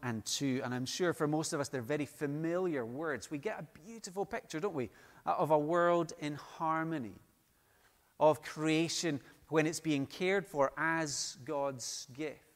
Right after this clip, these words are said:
when everyday life involved work and worship as Adam and Eve lived for the glory of God. And that speaks to why we are here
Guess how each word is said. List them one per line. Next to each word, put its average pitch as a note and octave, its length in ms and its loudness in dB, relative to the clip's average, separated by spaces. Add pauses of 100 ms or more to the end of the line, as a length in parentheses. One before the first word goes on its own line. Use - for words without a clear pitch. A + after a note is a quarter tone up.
(800)
when D3 160 4
everyday D#3+ 440 6
life D#3 400 4
involved C3+ 460 4
work C#3+ 460 2 (140)
and C#3 500 0
worship C#3 640 0
as C#3 260 0 (240)
Adam D3+ 300 4
and C#3+ 100 2
Eve C#3+ 160 2
lived D3+ 460 2 (240)
for - 160 -8
the C3+ 100 0
glory C3+ 580 0 (320)
of B2 420 0 (300)
God. D3+ 360 -2
And C#3+ 120 -2
that E3+ 160 -4
speaks - 760 -6
to B2 600 -4 (800)
why F3 300 -8
we E3+ 220 -6
are D#3+ 100 -8 (100)
here F#2 380 -10